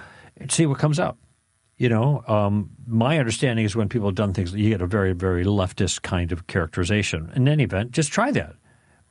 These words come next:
And you'll see whether <laughs> this thing has any bias or not, all right, so that you can do a little experiment. Um, a-,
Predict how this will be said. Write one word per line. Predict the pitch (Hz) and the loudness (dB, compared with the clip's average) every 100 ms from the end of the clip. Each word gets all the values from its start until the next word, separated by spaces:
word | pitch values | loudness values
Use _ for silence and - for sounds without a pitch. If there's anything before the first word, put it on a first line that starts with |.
| - | -2
And | 135 | 2
you'll | 139 147 | 2 0
see | - 156 | 0 0
whether | 117 120 | 0 -2
<laughs> | - | 0
this | 175 - | 0 0
thing | - - 113 - | -4 -4 -4 -4
has | 139 | -4
any | 127 | -2
bias | 107 131 196 180 - | 0 2 2 2 -2
or | 95 | -4
not, | 82 80 - _ _ _ - | -4 -8 -16 _ _ _ -2
all | 98 | 2
right, | 95 110 | 2 2
so | 131 | 0
that | 110 110 | 2 0
you | 107 | 0
can | 104 | 0
do | 104 | 0
a | 101 | 2
little | 98 85 | 0 -2
experiment. | 80 - 127 113 80 - - - - - - 123 | -6 -2 0 0 -2 -8 -20 -20 -18 -18 -6 0
Um, | 117 104 101 95 - - - - | 2 2 0 -4 -8 -20 -20 -20
a-, | - | -6